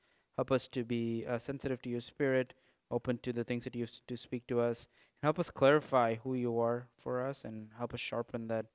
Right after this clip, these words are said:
uh, image of who you are to us. Um, even as sometimes life and busyness and sin and, um, responsibilities cloud it for us, pray that you continue to give us grace and,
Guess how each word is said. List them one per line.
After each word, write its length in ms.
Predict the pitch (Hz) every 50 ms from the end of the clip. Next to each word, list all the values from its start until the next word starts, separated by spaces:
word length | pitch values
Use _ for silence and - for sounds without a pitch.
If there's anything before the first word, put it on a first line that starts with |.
| _ _ _ _ _ _ - - _ _ _ -
uh, 120 | 113 113 113 -
image 280 | 123 120 123 117 120
of 80 | 117 -
who 100 | - 120
you 240 | 117 113 113 110 113
are 120 | 113 110
to 180 | - - 113 110
us. 280 | 110 110 - - - -
Um, 400 | 120 117 113 110 110 110 110 110 - _ _ _ _ _ _ _ _ - _ _ _ _ _ _
even 240 | 127 120 120 120 117
as 140 | 117 117 -
sometimes 560 | - 131 123 117 - 123 120 117 110 - -
life 360 | 120 117 120 123 123 120 -
and 200 | 123 117 113 110
busyness 480 | 110 127 127 127 127 123 123 120 117 -
and 200 | 120 113 113 110
sin 460 | - - - - 127 123 123 123 120
and, 260 | 120 113 113 113 110 - _ _ _ _ _ _ _ _ -
um, 480 | 120 120 113 113 110 107 110 110 104 98
responsibilities 800 | - 123 - - 127 123 120 - 120 120 123 123 117 120 - -
cloud 360 | - - 123 117 117 117 123
it 80 | 123 -
for 220 | _ 139 135 131 131
us, 180 | 131 - - - _ _ _ _
pray 140 | 127 123
that 120 | 120 117 120
you 60 | 120
continue 320 | - - 117 123 120 120 117
to 60 | 113
give 100 | 120 113
us 140 | 113 110 -
grace 480 | - - 120 117 117 120 117 - -
and, 160 | 123 117 110